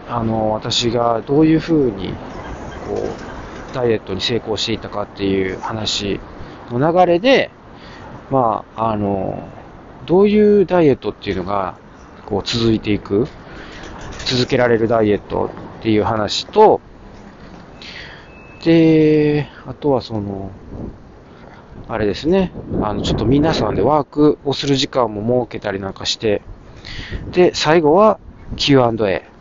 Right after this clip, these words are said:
ー、質疑応答で終わっていこうかなっていう感じにしてます。また、詳細は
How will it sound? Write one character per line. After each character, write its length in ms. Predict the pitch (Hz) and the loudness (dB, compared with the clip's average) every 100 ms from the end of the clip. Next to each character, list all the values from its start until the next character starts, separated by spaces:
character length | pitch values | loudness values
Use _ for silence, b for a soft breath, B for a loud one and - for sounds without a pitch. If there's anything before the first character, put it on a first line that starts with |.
| - - - - - | -20 -20 -20 -20 -10
ー、 40 | |
質 180 | - 117 | -4 0
疑 100 | 101 | 0
応 140 | 90 | 0
答 240 | - 92 85 | 0 -4 2
で 100 | 170 | 4
終 80 | 139 | 4
わ 40 | |
っ 40 | 117 | 4
て 140 | - | -4
い 20 | |
こ 120 | - 107 | -6 -4
う 20 | |
か 140 | 104 | -2
な 120 | 104 | -4
っ 40 | 113 | -4
て 180 | - 92 | -4 -2
い 80 | 95 | -2
う 80 | - B B B B B - | -4 B B B B B -10
感 160 | 117 104 | -6 -2
じ 140 | 104 | -2
に 200 | 101 98 - - | -2 -4 -8 -8
し 100 | - | -4
て 100 | 110 | -2
ま 180 | 104 104 | -2 -2
す。 120 | 175 | 0
ま 80 | 190 | 2
た、 220 | 123 - - - - B B B B B - | 4 2 -4 -16 -18 B B B B B -8
詳 280 | - 147 135 | 0 2 2
細 280 | 143 131 | 2 4
は 220 | 131 131 | 4 4